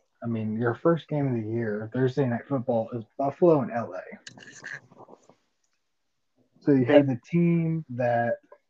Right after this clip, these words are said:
Speaker 1: played and won the Super Bowl and the team that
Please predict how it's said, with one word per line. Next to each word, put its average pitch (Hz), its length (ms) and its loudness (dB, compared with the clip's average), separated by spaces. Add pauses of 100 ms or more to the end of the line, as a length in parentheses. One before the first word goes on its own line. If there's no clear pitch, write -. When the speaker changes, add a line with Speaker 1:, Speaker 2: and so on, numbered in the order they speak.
(440)
Speaker 1:
played 165 540 4
and 127 160 -2
won 135 200 0
the 120 80 -2
Super 107 320 -6
Bowl 104 340 -8
and 120 140 -6
the 110 60 -4
team 135 440 0
that 113 480 0